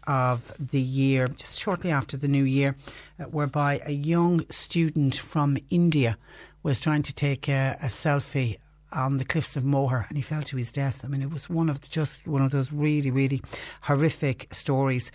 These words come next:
So, do we need to do something to protect tourists that come to this country when the, you know, and it's, when you're on holidays, when you are a tourist, you want to get the best photograph.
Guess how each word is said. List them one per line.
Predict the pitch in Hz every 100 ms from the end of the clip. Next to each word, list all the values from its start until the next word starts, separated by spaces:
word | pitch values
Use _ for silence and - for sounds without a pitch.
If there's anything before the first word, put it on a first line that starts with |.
| -
So, | - - 175 - - - -
do | 196
we | 185
need | 190 233
to | 226
do | 175 202 190
something | 190 175 165 - 151 147
to | - 165
protect | - 151 - 175 156 - - -
tourists | - 190 208 196
that | - 208
come | 214
to | 185
this | 185 175
country | - 180 175 185 180
when | 170 170
the, | 160 -
you | 180
know, | 160 160
and | 160
it's, | 147 - - - - -
when | 151
you're | 151
on | 160
holidays, | 143 151 147 147 147 143
when | 147
you | 131 143
are | 160
a | 156
tourist, | - 156 147 -
you | 151
want | 151 160
to |
get | 156 147
the | 143
best | 151 -
photograph. | - 143 139 143 139 135